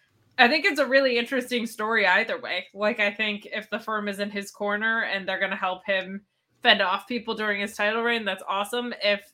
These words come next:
it's a way to get Morrissey and Ethan Page over, I think that's awesome too. Um, and there's just a lot of stuff you could do with a, a heel or a tweener M J F reign. Like,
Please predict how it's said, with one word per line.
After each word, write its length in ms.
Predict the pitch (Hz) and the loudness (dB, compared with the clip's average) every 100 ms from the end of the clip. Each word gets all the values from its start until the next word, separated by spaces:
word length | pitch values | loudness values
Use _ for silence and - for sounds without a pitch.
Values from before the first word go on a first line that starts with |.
| _ | _
it's 600 | 208 196 190 - - - _ _ _ _ _ 214 | -2 -2 -4 -12 -14 -16 _ _ _ _ _ 2
a 340 | 202 202 196 | 4 4 2
way 200 | 202 226 | 2 2
to 100 | 226 | 2
get 240 | 208 208 202 | 2 2 2
Morrissey 480 | 202 214 233 240 | 0 0 -2 -4
and 100 | 220 | -2
Ethan 300 | 208 220 202 | -2 -4 -6
Page 300 | 180 202 220 | -6 -4 0
over, 580 | 240 247 240 254 262 233 - | 2 2 2 0 0 -2 -4
I 100 | 214 | -4
think 300 | 214 196 185 | -2 -2 2
that's 260 | 185 196 | 0 2
awesome 420 | 233 220 226 208 208 | -2 -2 -4 -6 -6
too. 440 | - 254 320 370 370 _ _ _ _ _ _ - | -6 -4 -2 -4 -10 _ _ _ _ _ _ -2
Um, 600 | 214 208 190 180 160 165 _ _ _ _ _ _ _ _ _ _ _ - - | 2 4 2 -2 -10 -18 _ _ _ _ _ _ _ _ _ _ _ -16 -4
and 120 | 202 | 2
there's 200 | 233 233 | 2 2
just 160 | 254 233 | 0 -2
a 40 | |
lot 200 | 202 208 | 0 0
of 60 | 202 | 0
stuff 240 | 220 208 | -2 -2
you 140 | 220 | -2
could 180 | 226 208 | -4 -4
do 240 | 170 208 208 | -4 -4 -2
with 220 | 196 190 | -2 -2
a, 500 | 190 185 185 180 - _ _ _ _ | 0 2 2 0 -4 _ _ _ _
a 100 | 208 | -4
heel 540 | 208 - 226 220 208 196 | -4 -4 -2 4 4 4
or 280 | 214 220 214 | 2 0 0
a 60 | |
tweener 480 | 196 - 208 202 196 | -2 -6 -4 -2 0
M 200 | 185 190 | 0 -2
J 200 | 185 185 | 0 2
F 200 | 185 180 165 | 2 -2 -4
reign. 400 | 180 190 202 208 | -4 -4 -6 -4
Like, 380 | 180 185 180 | -2 -2 -4